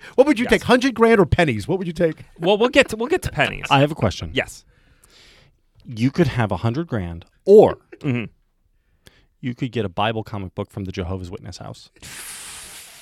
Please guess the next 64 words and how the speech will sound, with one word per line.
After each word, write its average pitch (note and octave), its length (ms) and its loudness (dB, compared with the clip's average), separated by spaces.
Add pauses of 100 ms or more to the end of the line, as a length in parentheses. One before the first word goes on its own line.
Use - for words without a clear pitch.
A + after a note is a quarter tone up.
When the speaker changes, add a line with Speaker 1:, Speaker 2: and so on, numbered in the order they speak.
(640)
Speaker 3:
Which G#2 220 -4
would G#2 100 -6
you A2 80 -6
prefer? - 300 -8 (200)
Speaker 2:
Probably E4 440 -2
the A3 100 -4
Bible G#3+ 280 -4
comic B3 280 -8
book, - 220 -12
because C3+ 200 -6
then E3+ 120 -2
at D3+ 120 -8
least D#3+ 200 -8
I D3+ 40 -4
can C#3 140 -8
make B2+ 140 -8
fun B2+ 180 -6
of G#2+ 80 -10
the G#2 80 -8
Jehovah's. G#2+ 540 -12 (960)
Speaker 3:
No, F#3 340 8
don't D3+ 200 0
make A2+ 120 -2
fun F#2 200 -12
of A#2 160 -8
Je-, E3 160 -6
I C3 440 -8
would B2 120 -2
say A#2+ 180 4
of G#2 100 0
the G2+ 400 -2
Speaker 2:
I D4 120 8
can, - 100 0
Speaker 3:
three D#3+ 120 4
Speaker 2:
I'll F3+ 60 0
Speaker 3:
Jehovah's C#3+ 280 4
Speaker 2:
make B4+ 120 6
fu-, C#3 60 0
I'll C3 60 -4
Speaker 3:
Witnesses B2 240 2
Speaker 2:
make C5 100 6
Speaker 3:
I - 120 4
Speaker 2:
fun - 100 8
of - 100 6
Speaker 3:
have - 100 -2
Speaker 2:
whoever - 300 8
I - 60 8
Speaker 3:
known C#4 100 4
Speaker 2:
want. - 160 4
Speaker 3:
in A#2+ 60 2
my C3 120 2
life, F#2+ 380 0
they A2 120 0
have F#2+ 120 -4
been G2+ 260 -4
among G#2 320 -6
the G2 60 -4
most F#2+ 240 -6
Speaker 2:
Look, G#2+ 140 2
Speaker 3:
lovely G#2 120 -4
people G#2+ 240 -6
I G2+ 100 -8
know. - 260 -12
Speaker 2:
uh, F#3+ 100 -10